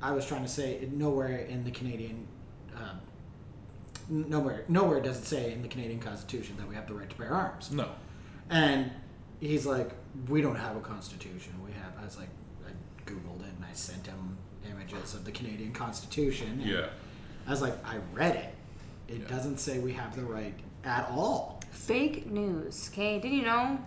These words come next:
Speaker 3: Did you know?
Speaker 1: Did I know what? C N N?
Speaker 3: Everything you hear, period.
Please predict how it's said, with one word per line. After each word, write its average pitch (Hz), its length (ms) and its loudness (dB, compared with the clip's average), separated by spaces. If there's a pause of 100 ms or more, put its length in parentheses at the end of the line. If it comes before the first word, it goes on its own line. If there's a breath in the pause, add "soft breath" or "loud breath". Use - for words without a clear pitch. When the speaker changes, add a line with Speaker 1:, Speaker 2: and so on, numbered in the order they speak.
(640)
Speaker 3:
Did 302 180 6
you 240 140 6
know? 175 260 2 (320)
Speaker 1:
Did 170 160 12
I 170 100 10
know 170 120 8
what? 160 240 6
C - 100 6
N 240 140 10
N? 226 60 8
Speaker 3:
Everything 226 460 6
you 220 160 6
hear, 208 420 6
period. 190 840 4